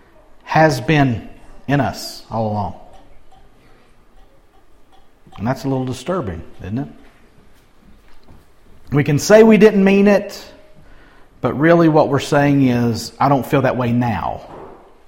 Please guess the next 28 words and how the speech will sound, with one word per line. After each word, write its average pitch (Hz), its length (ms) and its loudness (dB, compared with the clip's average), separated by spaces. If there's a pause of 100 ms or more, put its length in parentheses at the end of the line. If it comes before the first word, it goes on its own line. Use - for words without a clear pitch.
(760)
Or, 127 100 0
"I 135 80 2
just 123 220 -4
couldn't - 220 -2
help 156 240 0
how 135 160 2
I 131 100 2
felt 123 300 -4
when 117 120 -6
it - 80 -12
came 113 220 0
out." 104 440 -4 (2250)
What 135 240 2
is 143 160 0
in 151 220 0
us 120 320 0
has 117 200 -4
a 113 80 0
very 131 380 0
consistent 117 880 -6
tendency 95 680 -8 (340)
to - 100 -10
find 113 360 -2
its - 200 -10
way 98 360 -4 (260)
out 101 280 -4
of 85 180 -12
us. - 480 -16